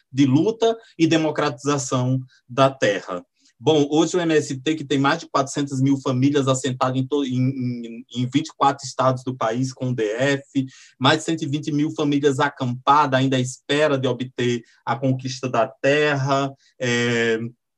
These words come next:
e se dá também nesse marco, né, que a própria Tiliana colocava e que você problematizava, a importância da reforma agrária popular,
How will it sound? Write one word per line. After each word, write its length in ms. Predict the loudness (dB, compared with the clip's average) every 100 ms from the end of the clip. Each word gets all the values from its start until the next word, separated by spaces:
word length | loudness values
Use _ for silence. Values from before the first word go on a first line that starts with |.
| _ _ _ -20 _
e 120 | 2 2
se 200 | 0 0
dá 280 | 4 4
também 360 | 2 0 0 0
nesse 340 | 0 0 -2
marco, 400 | 0 2 0 0
né, 160 | -2 -2
que 120 | -2
a 60 | -4
própria 300 | -4 -6 -6
Tiliana 580 | -4 0 0 0 -2 -2
colocava 540 | -2 -2 -2 -2 -2
e 40 | -2
que 80 | -4
você 260 | -6 -6
problematizava, 540 | -6 -4 -4 -2 -2 -4
a 40 |
importância 520 | -4 -8 -6 -8 -6
da 100 | -6
reforma 360 | -6 -8 -10 -6
agrária 320 | -2 -2 -4
popular, 480 | -10 -12 -8 -6